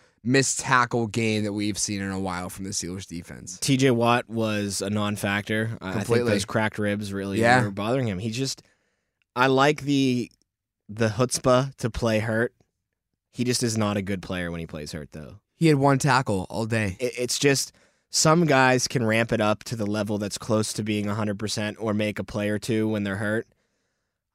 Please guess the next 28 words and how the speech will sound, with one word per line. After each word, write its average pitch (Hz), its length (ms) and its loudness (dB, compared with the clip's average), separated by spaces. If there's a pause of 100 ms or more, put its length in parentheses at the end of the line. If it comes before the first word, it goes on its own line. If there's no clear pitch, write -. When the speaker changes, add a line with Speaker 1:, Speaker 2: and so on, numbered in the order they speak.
(100)
Speaker 2:
I 113 80 -2
just 113 180 -2
don't 95 140 -2
think 87 160 -8
T 95 160 -12
J's 85 200 -8
that 78 180 -12
guy. 82 400 -8
He 110 100 -6
just 113 160 -4
doesn't 120 240 2
seem 113 200 0
to 110 60 -2
have 113 220 -2
that 104 160 -2
wired 101 320 0
in 95 80 -4
his 90 140 -8
D 92 180 -6
N 90 80 -6
A. 92 100 -6
He 104 140 -6
needs 107 400 -2
his 101 180 -4
body 98 440 -2
at 98 260 -6
peak - 300 -4
health 98 340 -6